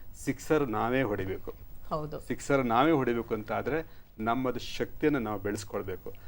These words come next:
Speaker 1: ನಮ್ಮ ಶಕ್ತಿಯನ್ನು ನಾವು ಬೆಳೆಸ್ಬೇಕಂದ್ರೆ ಡಿಸಿಪ್ಲಿನ್ಡ್ ಲೈಫ್, ಲೈಫ್ ಸ್ಟೈಲ್‌ನಲ್ಲಿ ಸ್ವಲ್ಪ ಡಿಸಿಪ್ಲಿನ್ ಇರಬೇಕು. ಊಟ ತಿಂಡಿ, ಆಯ್ತಾ, ನಿ-, ಸ್ವಲ್ಪ ನಿಯಮಿತವಾದ ಊಟ.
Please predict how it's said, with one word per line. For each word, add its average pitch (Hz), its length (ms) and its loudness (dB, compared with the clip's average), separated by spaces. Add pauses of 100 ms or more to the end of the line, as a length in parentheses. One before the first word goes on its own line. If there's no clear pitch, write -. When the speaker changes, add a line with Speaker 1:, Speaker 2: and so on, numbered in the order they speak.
(160)
Speaker 1:
ನಮ್ಮ 117 180 0
ಶಕ್ತಿಯನ್ನು 190 580 6
ನಾವು 147 200 4
ಬೆಳೆಸ್ಬೇಕಂದ್ರೆ 113 1040 0
ಡಿಸಿಪ್ಲಿನ್ಡ್ 139 720 0
ಲೈಫ್, 104 420 0 (160)
ಲೈಫ್ 139 200 4
ಸ್ಟೈಲ್‌ನಲ್ಲಿ 127 440 0
ಸ್ವಲ್ಪ 117 240 -4
ಡಿಸಿಪ್ಲಿನ್ 113 500 -4
ಇರಬೇಕು. 98 320 -6
ಊಟ 143 280 0
ತಿಂಡಿ, 127 600 0 (380)
ಆಯ್ತಾ, 104 240 -2 (480)
ನಿ-, 170 220 8 (400)
ಸ್ವಲ್ಪ 160 280 4
ನಿಯಮಿತವಾದ 139 580 6
ಊಟ. 117 240 0